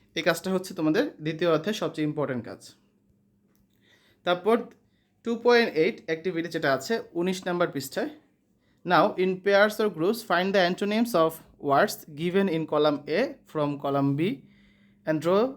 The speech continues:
a line to match them।" অর্থাৎ এখানে বাম পাশের কলামের সাথে ডান পাশের কলামের কিন্তু ম্যাচ করতে হবে তোমাদের, ঠিক আছে? তারপর অ্যাক্টিভিটি টু পয়েন্ট টেন, এটা হচ্ছে খুব ইম্পর্টেন্ট একটা অ্যাক্টিভিটি। "Let's reflect on, on our learning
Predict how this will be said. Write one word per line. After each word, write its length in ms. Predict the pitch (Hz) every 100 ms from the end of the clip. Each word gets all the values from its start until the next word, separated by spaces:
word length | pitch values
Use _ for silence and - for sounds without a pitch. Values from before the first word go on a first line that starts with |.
| 160
a 40 |
line 320 | 156 156 175 180
to 80 |
match 340 | 156 135 123 -
them।" 140 | 113
অর্থাৎ 160 | 139 165
এখানে 300 | 160 190 302 - _ -
বাম 220 | 156 180
পাশের 220 | 185 202
কলামের 280 | - 170 185
সাথে 180 | 180 196
ডান 180 | 165 156
পাশের 260 | 165 170
কলামের 380 | 156 147 151 240 - _ _
কিন্তু 260 | 151 147 147
ম্যাচ 360 | 147 156 160
করতে 260 | - 139 123
হবে 160 | 120 117
তোমাদের, 320 | 117 113 120
ঠিক 140 | 151
আছে? 220 | 175 226 202 - _ _ _ _ _ _ _ _ _
তারপর 320 | - 165 202 226 - -
অ্যাক্টিভিটি 400 | 180 - 220 214
টু 100 | 214
পয়েন্ট 260 | 202 214 202
টেন, 160 | 233
এটা 280 | 254 180 202
হচ্ছে 280 | 208 - 233
খুব 180 | 208 185
ইম্পর্টেন্ট 440 | 180 180 180 180
একটা 120 | 180
অ্যাক্টিভিটি। 500 | 175 180 180 185 285 - _ _ _ _ _ _
"Let's 320 | 160 202 240 180
reflect 380 | 214 214 214
on, 120 | 202 185 - _ _
on 140 | 165 170
our 120 | 175 151
learning 340 | 151 165 196